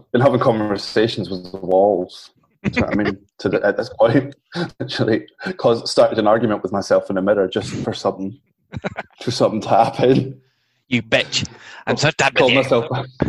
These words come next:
Speaker 1: <laughs> called myself a fat bitch in the mirror.
Speaker 2: You fat bitch.
Speaker 1: Just so I could wa-, just so I could see my own rea-, uh, nah, I'm kidding. It's not actually been that bad.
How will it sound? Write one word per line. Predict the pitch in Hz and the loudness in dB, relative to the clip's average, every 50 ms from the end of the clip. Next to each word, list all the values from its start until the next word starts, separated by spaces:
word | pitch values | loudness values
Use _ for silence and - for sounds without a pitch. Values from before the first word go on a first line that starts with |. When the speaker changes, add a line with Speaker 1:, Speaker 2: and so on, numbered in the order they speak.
| - - | -4 -6
Speaker 1:
<laughs> | - - - - - - - 622 - - - | -10 -12 -16 -14 -6 0 2 2 2 2 0
called | - 160 151 139 | 0 0 2 2
myself | 143 135 - 143 127 123 - | 0 0 0 2 0 0 0
a | 113 | -2
fat | - - 120 117 117 - - | -2 -2 0 0 0 0 -2
bitch | 127 127 110 - - - | -2 -2 -2 -4 -10 -14
in | 110 | -14
the | 110 110 | -4 0
mirror. | 113 117 113 107 101 104 101 - _ _ - - _ _ _ _ _ _ _ _ _ _ _ _ _ _ | 2 2 2 2 0 -2 -4 -10 _ _ -20 -20 _ _ _ _ _ _ _ _ _ _ _ _ _ _
Speaker 2:
You | - - - | -20 -10 -6
fat | - - - - - | -6 -6 -4 -4 -4
bitch. | - - 170 175 - - | -4 -4 -4 -6 -8 -8
Speaker 1:
Just | - - 123 127 - | -6 -8 -8 -4 0
so | 143 135 | 2 2
I | 127 | 2
could | 127 127 143 131 127 | 2 2 -2 -2 0
wa-, | 113 131 135 135 135 | 0 0 0 0 0
just | 127 147 135 - | -2 -2 0 0
so | 143 123 | 0 -2
I | |
could | 117 123 | -2 -4
see | - - 123 107 - _ _ _ _ _ _ _ - - _ _ _ - - - - _ _ _ _ _ - | -6 -6 -8 -8 -10 _ _ _ _ _ _ _ -20 -20 _ _ _ -20 -20 -20 -20 _ _ _ _ _ -6
my | 107 | -4
own | 92 104 110 107 107 | -2 -2 -2 -2 -2
rea-, | 107 107 104 - _ _ _ _ _ _ - | -2 -2 -2 -2 _ _ _ _ _ _ -10
uh, | 98 98 98 98 98 95 92 95 95 95 - | -8 -8 -6 -6 -6 -6 -8 -8 -10 -8 -6
nah, | 107 101 | -4 -4
I'm | 98 92 | -4 -2
kidding. | - 127 120 135 | -2 0 2 2
It's | 151 151 156 | 2 2 2
not | 190 170 135 | 2 2 2
actually | 113 - - 110 | 2 0 -2 -2
been | 113 110 104 | -2 0 0
that | 101 98 95 - | 2 0 0 0
bad. | 95 95 90 | 0 -2 -2